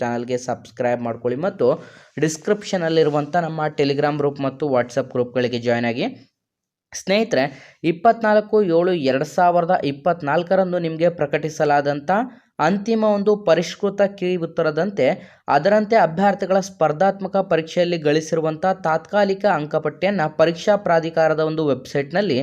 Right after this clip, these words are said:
ಮೂರು ಎಂಟು ಎರಡು ಸಾವಿರದ ಇಪ್ಪತ್ನಾಲ್ಕರ ಸಂಜೆ ಐದು ಮೂವತ್ತರ ಒಳಗಾಗಿ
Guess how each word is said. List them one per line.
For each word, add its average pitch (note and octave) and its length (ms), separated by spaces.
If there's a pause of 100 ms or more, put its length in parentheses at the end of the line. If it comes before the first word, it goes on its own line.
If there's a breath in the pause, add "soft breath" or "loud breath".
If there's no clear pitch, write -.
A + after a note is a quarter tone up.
(440 loud breath)
ಮೂರು A3 300
ಎಂಟು G3 380
ಎರಡು D3+ 300
ಸಾವಿರದ D#3+ 380
ಇಪ್ಪತ್ನಾಲ್ಕರ D3+ 720
ಸಂಜೆ E3+ 420
ಐದು E3 280
ಮೂವತ್ತರ E3 380
ಒಳಗಾಗಿ D3 640